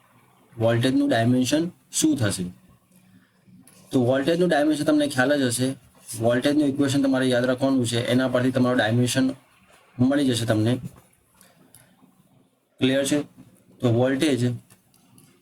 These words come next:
વોલ્ટેજનું ડાયમેન્શન શું થશે? તો વોલ્ટેજનું જે ડાયમેન્શન થશે એમાં તમારે યાદ રાખવાનું છે એમ એલ ટી એ,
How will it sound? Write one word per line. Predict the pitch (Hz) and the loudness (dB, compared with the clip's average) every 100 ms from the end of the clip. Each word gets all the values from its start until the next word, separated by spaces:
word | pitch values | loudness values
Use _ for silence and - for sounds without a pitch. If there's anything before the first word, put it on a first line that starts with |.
| _ _ _ | _ _ _
વોલ્ટેજનું | 117 127 131 151 147 156 | 0 0 2 0 2 2
ડાયમેન્શન | 127 127 143 143 147 | 2 2 0 2 0
શું | 143 302 | 2 2
થશે? | 127 113 127 131 _ _ _ - _ _ _ _ | 2 0 -4 -6 _ _ _ -20 _ _ _ _
તો | 123 | 0
વોલ્ટેજનું | 117 127 131 160 160 160 | 2 0 0 0 2 2
જે | 143 | 2
ડાયમેન્શન | 139 110 127 143 139 139 | 2 2 2 2 0 0
થશે | 131 127 120 123 - - - _ _ _ _ - _ - - - _ _ _ _ - - - _ _ _ | 0 0 0 -2 -6 -20 -20 _ _ _ _ -20 _ -20 -20 -20 _ _ _ _ -20 -20 -20 _ _ _
એમાં | 135 143 156 160 156 | -2 0 0 -2 -4
તમારે | - 139 139 | -2 -2 0
યાદ | 139 | 0
રાખવાનું | 143 139 139 135 | 0 0 0 0
છે | 139 143 - _ _ _ | -2 -4 -6 _ _ _
એમ | 127 131 135 | -2 0 2
એલ | 131 131 | 0 0
ટી | 127 131 131 131 | 0 0 -2 -2
એ, | 135 139 147 | -2 0 -2